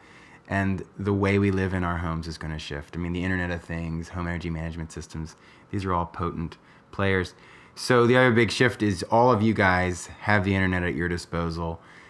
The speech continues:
and hopefully you can use it like a B S detector and cut through, uh, like, for instance, this podcast, right? It's a tool for you to cut through, um, a lot of the B S that passes for reality out there. So codes are changing,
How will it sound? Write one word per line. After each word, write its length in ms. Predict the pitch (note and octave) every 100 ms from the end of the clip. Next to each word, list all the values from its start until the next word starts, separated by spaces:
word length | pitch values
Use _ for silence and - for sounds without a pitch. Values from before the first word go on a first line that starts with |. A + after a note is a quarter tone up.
| - -
and 220 | - F#2
hopefully 340 | G#2 G2 G2 F#2
you 80 |
can 140 | E2 F2
use 160 | F2
it 80 | E2+
like 140 | D#2+ F2
a 40 |
B 220 | E2 E2+
S 140 | E2+ E2+
detector 640 | E2+ F2+ E2+ - D#2 D#2
and 280 | D2+ D#2+ D#2
cut 240 | - -
through, 400 | A2+ B2 G2+ E2 - _ - -
uh, 220 | G#2+ F#2+ F#2+
like, 160 | F#2+ -
for 80 |
instance, 240 | A2 - G2
this 100 | B2
podcast, 480 | - F3+ - F2 E2
right? 100 | G2+
It's 120 | G#2+
a 40 |
tool 220 | G#2+ G2+
for 140 | F#2+ G2
you 180 | F#2 F#2
to 80 |
cut 240 | F#2+ F2+ -
through, 400 | G2+ G2+ F#2 F#2 - - - - - _ _ -
um, 520 | F2 E2 E2 E2 F#2 F2+ _ _ _ _ _ - _
a 80 | F#2+
lot 200 | E2+ E2+
of 60 |
the 40 | E2
B 180 | F2
S 200 | E2 E2
that 320 | - D#2 - -
passes 420 | F2+ E2 D#2+ D#2+
for 420 | - - E2 D2+
reality 520 | D#2+ F2 F#2+ A2 F#2
out 220 | F2 E2+
there. 220 | F#2 F2 E2+ - - - -
So 160 | - G#2+
codes 400 | - C#3 D3 C3
are 60 |
changing, 760 | B2+ - A#2+ A#2 G#2+ A2+ A2 G2+